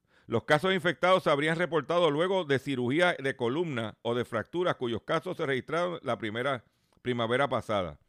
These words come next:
Y es que la relación que hay entre el brote extraño de cuber-, tuberculosis es, durante los, es que durante dichos procedimientos se utilizó un producto de reparación ósea llamado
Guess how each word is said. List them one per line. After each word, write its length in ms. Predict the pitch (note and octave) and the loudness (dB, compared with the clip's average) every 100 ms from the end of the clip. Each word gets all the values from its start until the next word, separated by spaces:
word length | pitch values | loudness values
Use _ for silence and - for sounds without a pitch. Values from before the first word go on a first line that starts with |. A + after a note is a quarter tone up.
| _ _ _ _ _ | _ _ _ _ _
Y 100 | B2 | -4
es 100 | D#3+ | -2
que 140 | F3+ | 0
la 120 | D#3+ B2+ | 2 2
relación 500 | C3+ B2 A2+ E3 F3 | 0 0 -2 -6 -2
que 100 | E3+ | 0
hay 160 | F3 | 2
entre 220 | D3+ B2+ B2 | 0 -2 -2
el 40 | |
brote 240 | A2+ C#3+ | -2 -4
extraño 400 | D#3+ - E3 E3+ | -4 -2 -4 -2
de 160 | E3 D3 | -2 -2
cuber-, 300 | D3 B2+ B2 | -4 -6 -8
tuberculosis 760 | - C3+ A#2+ A#2+ C3 D#3 G#2+ G2+ | -6 -6 -4 -4 -2 -2 -2 -4
es, 160 | C3 - _ | -4 -6 _
durante 480 | A#2 B2+ A#2+ A2 A#2 | -6 -2 -2 -2 -4
los, 240 | A2 G#2+ - _ _ _ - | -4 -6 -12 _ _ _ -6
es 140 | C#3 | -4
que 140 | - C#3 | -2 -2
durante 340 | C3+ B2 A#2+ | 0 -2 -2
dichos 240 | C#3+ F3 | -2 -2
procedimientos 720 | F#3 F3 E3 E3 E3 F3+ D#3+ | -4 -4 -4 -4 -4 -6 -4
se 60 | C3+ | -4
utilizó 360 | A#2+ B2 A2+ E3 | -4 -6 -6 -8
un 100 | E3 | -6
producto 480 | E3+ E3+ F#3 E3+ | -2 -2 -2 -2
de 140 | C#3+ C3 | -2 -2
reparación 640 | A#2+ G#2 A2+ G#2+ D#3+ E3+ | -2 -4 -4 -4 -2 0
ósea 260 | F3+ D#3+ C3 | 0 0 -2
llamado 560 | A#2 C#3 D#3+ A#2+ F#2 | 0 2 2 2 -2